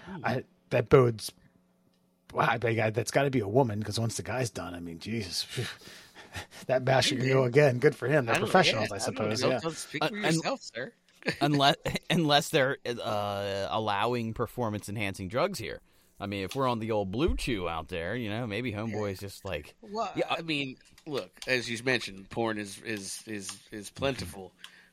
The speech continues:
Speaker 1: Uh, we've seen, we've seen many a fucking, I'm sure we've seen many a fucking Peter North go a couple times in a thirty-minute video. You know what I mean?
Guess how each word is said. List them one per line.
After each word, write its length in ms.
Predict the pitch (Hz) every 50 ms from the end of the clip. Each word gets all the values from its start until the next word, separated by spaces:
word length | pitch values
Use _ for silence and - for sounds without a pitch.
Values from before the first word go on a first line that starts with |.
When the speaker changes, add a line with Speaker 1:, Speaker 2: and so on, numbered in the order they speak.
| _ _ - -
Speaker 1:
Uh, 120 | 117 113 113
we've 160 | 127 139 143
seen, 340 | - - 147 143 127 127 -
we've 200 | - 127 135 127
seen 300 | - - - 147 139 131
many 300 | 131 147 151 151 147 147 143
a 100 | 131 120
fucking, 640 | - - 131 123 117 123 117 113 110 110 110 110 -
I'm 120 | 113 110
sure 200 | - - 147 143
we've 160 | 139 131 117 -
seen 200 | - 127 120 117
many 320 | 120 120 117 120 117 117
a 60 | 110
fucking 380 | - - 127 117 110 117 110 101
Peter 320 | - - 120 113 107 107
North 400 | 107 110 107 104 101 - - - - - - - - - - - _ _ - - -
go 160 | 120 117 110
a 40 | 110
couple 260 | - 123 110 - 107
times 460 | - - 120 113 107 101 104 101 101
in 100 | 110 101
a 60 | 104 98
thirty-minute 560 | - 120 110 104 104 101 104 104 98 98 98
video. 420 | 107 107 101 98 90 85 - 82 - -
You 160 | 110 113 113
know 140 | 113 113 113
what 100 | 110 113
I 40 | 113
mean? 280 | 113 117 117 117 117